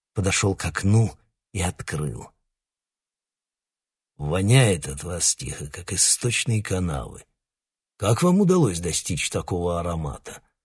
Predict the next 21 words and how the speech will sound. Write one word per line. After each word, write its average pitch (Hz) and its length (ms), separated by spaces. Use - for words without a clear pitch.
Сколько 139 360
времени 85 320
потребовалось? 73 680
Месяц? 101 540
Два? 87 380
Нет, 76 300
наверное, 85 440
побольше". 82 760
Со - 160
страдальческой 117 880
миной 123 460
он 107 100
втянул 117 500
между 107 400
сжатыми 104 520
зубами 101 480
воздух. 90 680
Видно, 127 360
разбередил 107 800
больную 85 600
ногу. 76 540